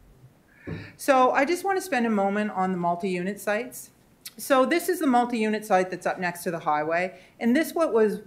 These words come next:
was what originally envisioned, and Rachel showed this picture as well. Um, but that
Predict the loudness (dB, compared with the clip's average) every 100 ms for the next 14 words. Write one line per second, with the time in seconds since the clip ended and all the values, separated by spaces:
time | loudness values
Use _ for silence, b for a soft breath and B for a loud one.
0 | -4 -2 0 2 0 0 -4 -4 -4 -4
1 | -6 -6 -6 -6 -4 -4 0 -2 -2 -4
2 | -2 -2 -6 -10 -12 -8 -8 -8 -8 -8
3 | -6 -8 -10 -16 B B B B B B
4 | 4 6 4 0 -8 _ _ _ _ _
5 | _ -4 -2 4 6 6 4